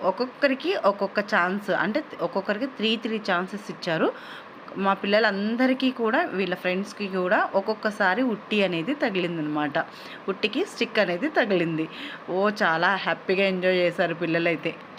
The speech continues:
And ఆ ఉట్టిని పైకి కిందికి దించే అబ్బాయి కూడా చాలా బాగా సహకరించాడు. పిల్లలందరూ అయితే చా-, వాళ్ళందరినీ అతను కూడా బాగా ఎంటర్టైన్ చేశాడనమాట.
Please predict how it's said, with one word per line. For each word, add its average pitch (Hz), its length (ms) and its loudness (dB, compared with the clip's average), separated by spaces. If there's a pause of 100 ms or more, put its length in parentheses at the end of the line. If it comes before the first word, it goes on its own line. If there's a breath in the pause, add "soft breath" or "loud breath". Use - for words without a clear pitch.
(720 loud breath)
And 202 160 2 (120)
ఆ - 20 4 (160)
ఉట్టిని 240 580 0
పైకి 185 380 0
కిందికి 208 340 0 (220)
దించే 185 360 0
అబ్బాయి 175 460 2
కూడా 170 180 2 (220)
చాలా 170 360 4 (120)
బాగా 156 320 0
సహకరించాడు. 160 720 -2
పిల్లలందరూ 175 840 0 (100)
అయితే 170 240 -2 (180)
చా-, 151 540 0
వాళ్ళందరినీ 160 600 -2 (560 loud breath)
అతను 196 280 -2
కూడా 208 100 4
బాగా 165 480 2
ఎంటర్టైన్ 160 520 -2
చేశాడనమాట. 147 720 -2